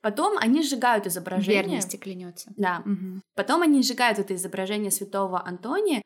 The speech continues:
Speaker 1: и пепел это был как бы символ молчания.
Speaker 2: Мгм.
Speaker 1: То, что мафия подставлять нельзя.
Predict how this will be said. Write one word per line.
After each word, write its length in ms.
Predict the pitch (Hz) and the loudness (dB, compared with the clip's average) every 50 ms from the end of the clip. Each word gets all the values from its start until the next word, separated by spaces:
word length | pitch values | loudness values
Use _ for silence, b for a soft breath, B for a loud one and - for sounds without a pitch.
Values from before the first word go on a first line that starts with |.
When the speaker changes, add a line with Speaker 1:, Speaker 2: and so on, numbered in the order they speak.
| - - | -4 -6
Speaker 1:
и 40 | 208 | -6
пепел 500 | - - - - 349 440 - - 311 277 | -6 -6 -2 0 2 2 2 0 0 0
это 180 | 262 269 254 | 0 0 -2
был 140 | 233 247 269 | -4 -4 -4
как 120 | 269 214 208 | -2 0 2
бы 100 | 202 214 | 2 4
символ 380 | 214 - 294 285 254 240 220 | 2 2 2 0 0 0 2
молчания. 720 | 214 214 202 190 190 - - - 185 175 165 165 - - - _ _ _ _ _ - | 2 0 0 0 -4 -8 -6 -4 -4 -4 -4 -6 -8 -12 -18 _ _ _ _ _ -10
Speaker 2:
Мгм. 300 | 233 214 214 208 196 185 | -6 -2 -2 -2 -2 0
Speaker 1:
То, 160 | 226 226 220 | 0 0 2
что 460 | 208 214 - - 220 214 214 208 208 B B B B - | 0 0 -2 0 2 4 4 2 2 B B B B -2
мафия 420 | 220 226 240 302 359 349 - 311 269 | 2 4 4 4 4 2 0 -2 -2
подставлять 640 | 277 220 208 - - 208 202 214 220 226 226 226 208 | -2 -2 -4 -4 -2 0 2 2 2 0 0 0 0
нельзя. 540 | 202 196 185 190 185 175 165 160 170 170 | 0 0 0 -2 -2 -2 -2 -2 -4 -8